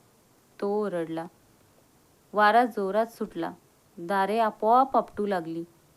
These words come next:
छतावरील कड्या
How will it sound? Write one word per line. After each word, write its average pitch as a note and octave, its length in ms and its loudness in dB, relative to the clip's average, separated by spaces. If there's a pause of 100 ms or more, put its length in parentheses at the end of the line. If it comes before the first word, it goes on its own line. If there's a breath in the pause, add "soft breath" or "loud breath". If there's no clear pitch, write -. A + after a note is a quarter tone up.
(640)
छतावरील G#3+ 760 -2 (880)
कड्या G#3+ 260 2